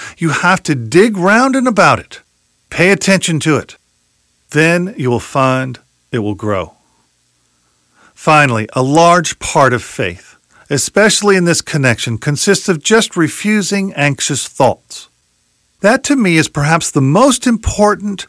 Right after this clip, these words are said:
and the most practical thing of all. Faith means refusing to think about worrying things, refusing to think of the future in that wrong sense.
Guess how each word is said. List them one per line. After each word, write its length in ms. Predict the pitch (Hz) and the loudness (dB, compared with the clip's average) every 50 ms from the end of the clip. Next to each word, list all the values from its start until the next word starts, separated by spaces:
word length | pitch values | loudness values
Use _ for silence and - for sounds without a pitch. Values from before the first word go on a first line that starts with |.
| - - - - | -18 -20 -14 -8
and 120 | - 123 117 | -2 0 0
the 80 | 120 | 0
most 400 | 131 151 208 214 220 208 - - | 2 0 0 0 0 0 -2 -6
practical 600 | - - - - 226 208 175 - 214 - - 175 | -10 -10 -4 0 0 0 0 0 -6 -6 -4 -6
thing 280 | 156 - - 170 160 151 | -6 -4 -4 -2 0 0
of 120 | 147 123 | 0 2
all. 280 | 127 110 85 82 - _ _ _ _ _ _ _ _ _ _ _ _ _ _ _ _ | 2 0 0 -2 -8 _ _ _ _ _ _ _ _ _ _ _ _ _ _ _ _
Faith 520 | _ - - - 220 226 269 277 233 - - | _ -14 -4 0 2 2 2 2 0 -2 -4
means 400 | 160 156 151 139 131 131 120 135 - | -2 0 0 0 0 0 -2 -6 -6
refusing 1000 | - 143 151 143 127 - - - 180 208 262 285 294 285 233 - 202 196 190 180 | -2 0 0 0 0 -2 -6 -6 -2 0 2 4 4 2 2 2 0 0 0 0
to 120 | - 175 147 | 0 0 -2
think 300 | - - 208 208 190 - | 0 0 -2 -2 0 0
about 340 | 196 165 180 175 180 - 135 | 0 2 2 2 2 0 0
worrying 520 | 135 156 165 160 156 151 147 147 139 127 | 2 2 4 4 4 4 2 0 -2 -4
things, 520 | - - 135 107 - - _ - - - _ _ _ _ _ _ _ _ | -4 -4 -4 -4 -6 -10 _ -20 -20 -20 _ _ _ _ _ _ _ _
refusing 800 | - 147 151 123 - - - 185 214 220 226 202 185 214 214 208 | 0 0 0 0 -2 -4 0 2 4 4 4 4 2 0 0 0
to 120 | 180 175 151 | 0 0 -2
think 280 | - - 226 233 214 | 0 0 -2 0 0
of 120 | 240 214 180 | -2 0 0
the 100 | 202 180 | 0 -2
future 420 | - - 196 180 156 - 170 170 | 0 -2 -2 -2 -2 -2 -4 -4
in 200 | 175 - 160 143 | -2 -2 -2 0
that 260 | 143 143 143 127 110 | 0 0 0 0 0
wrong 360 | 127 135 139 135 131 135 123 110 | 0 2 4 4 2 2 0 -4
sense. 540 | - - - 123 98 78 - - - - | -4 -4 -2 -4 -4 -4 -8 -14 -18 -18